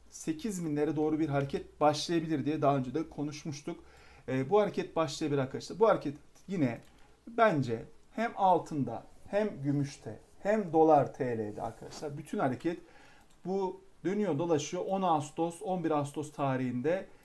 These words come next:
e, kilitleniyor. Dolayısıyla bu hareket fake olabilir arkadaşlar veya daha yukarı gidecek bir hareketin başlangıcı olabilir. O yüzden buna dikkat etmek gerekiyor. Bitcoin'de arkadaşlar yükseliş trendi var.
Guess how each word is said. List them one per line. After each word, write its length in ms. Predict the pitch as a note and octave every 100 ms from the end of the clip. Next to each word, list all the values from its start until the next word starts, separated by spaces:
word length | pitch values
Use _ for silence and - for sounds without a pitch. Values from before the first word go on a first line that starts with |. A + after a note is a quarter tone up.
| - -
e, 380 | C3+ C3 B2+ B2+ - C#3+ - C3+
kilitleniyor. 480 | - - G3 E3+ A#2+
Dolayısıyla 400 | F#3 A3 G#3+ F#3+
bu 80 | G#3+
hareket 300 | G#3 G#3 G#3
fake 300 | - F3 F3+
olabilir 260 | E3+ D#3+ C#3+
arkadaşlar 540 | A#2+ A2+ - A#2+ A#2+
veya 340 | E3+ F3+ E3 - - - _ -
daha 180 | D3+ G#3+
yukarı 260 | G#3 A3
gidecek 340 | G3 E3 E3+ -
bir 100 | E3
hareketin 420 | D3 C#3+ C#3+ C3
başlangıcı 580 | B2+ B2+ D3 C#3+ C#3+ E3
olabilir. 340 | D3+ C#3+ D#3 - - -
O 120 | C4
yüzden 280 | G#3 D#3 D3+
buna 180 | D#3 D3+
dikkat 240 | C#3 D3
etmek 320 | C#3 C3+ B2 -
gerekiyor. 500 | A#2 A2+ - C3+ D#3
Bitcoin'de 440 | G#3 - E3+ D#3
arkadaşlar 360 | C3 C#3 - B2+
yükseliş 280 | B2+ B2+
trendi 320 | - B2 A2+ A#2
var. 200 | C#3